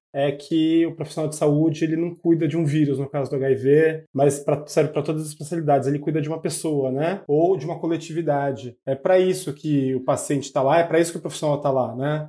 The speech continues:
E às vezes a gente se esquece disso, quando a gente tá na rotina do nosso dia a dia, é, a gente esquece que a gente fica super especializado e a gente esquece que não é o vírus, é a pessoa que é importante. E isso é um dado importante. E é isso que é importante em profissionais como você,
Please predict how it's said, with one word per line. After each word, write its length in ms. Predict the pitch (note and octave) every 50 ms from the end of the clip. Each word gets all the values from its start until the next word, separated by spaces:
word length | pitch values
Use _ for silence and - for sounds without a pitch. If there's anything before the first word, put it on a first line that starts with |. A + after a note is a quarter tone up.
| - -
E 160 | C#3+ C3+ D3
às 120 | D3 C3+
vezes 160 | D3+ D3+ D3 E3
a 40 |
gente 140 | D3+ E3 E3
se 80 | - -
esquece 400 | - - F#3+ F#3 F#3 F#3 - D#3
disso, 300 | B2 C3 C#3 B2+ - -
quando 140 | D3 C#3 C#3+
a 20 |
gente 120 | C3+ -
tá 140 | - D3+ D3
na 80 | D3 C#3
rotina 380 | C#3 D3 C#3+ - - D3 C#3+
do 100 | C3+ C3
nosso 240 | C#3 D3 C#3 C#3+ -
dia 140 | C3 B2 D3
a 80 | C3+ A#2
dia, 560 | G#2 A#2+ C3 C#3+ D3+ D#3+ D#3+ D#3+ D#3 D#3 - _ -
é, 960 | C#3+ C3 C#3 C#3+ D3 D3 D3 C#3 C3+ C#3 C3 B2 B2 B2+ A#2+ A#2 B2 B2 B2 G#2
a 20 |
gente 80 | A2+ B2+
esquece 400 | - - - D#3+ D#3 D3+ D3+ -
que 420 | - - D#3 D3 C#3 B2+ A#2+ A2 A2+
a 40 | C3
gente 140 | B2 - -
fica 140 | - - C#3
super 280 | - - E3 - F#3
especializado 920 | D#3 D3 - - D3+ - D#3 D3 C3 B2+ C#3+ C#3+ C#3+ D3+ D3+ D3 D3 D3+ D3
e 80 | D3+
a 20 | C3+
gente 120 | D3 C#3+
esquece 440 | - - - C#3+ C#3+ C3 - - C#3
que 340 | D3 - D3+ C#3+ C#3 C3 C3 - _ _
não 240 | - D3+ E3 E3 E3+
é 60 | E3+
o 80 | E3 C3+
vírus, 340 | B2+ C3+ C3 B2+ B2 A2+
é 60 | B2+ C3+
a 60 | C3
pessoa 560 | - - C#3 - - - D3 C3+ C3 B2+ B2+
que 100 | - C3
é 20 |
importante. 580 | A#2+ A2 - C3+ B2+ - B2+ A#2+ A2+ A2 - _ _ _
E 220 | - C3+ C#3+ E3 F#3
isso 180 | F#3 - -
é 80 | E3+ D#3+
um 100 | C#3+ D3
dado 240 | C#3+ D3 C#3 C3 C#3
importante. 640 | C3+ - - C#3 - - C3+ B2 A#2 A2+ - - _ -
E 80 | C#3+
é 100 | D3+ D#3+
isso 140 | E3+ E3 E3+
que 60 | -
é 40 | F3+
importante 460 | D#3+ - F3+ D3+ D3+ F3 D#3+ D3 D3+
em 60 | - -
profissionais 420 | D3 C#3+ - - D3+ D3 D3 D3
como 180 | - D3+ D3 C3
você, 560 | C#3 C#3 C#3 - F3 F3 F3 D#3 - -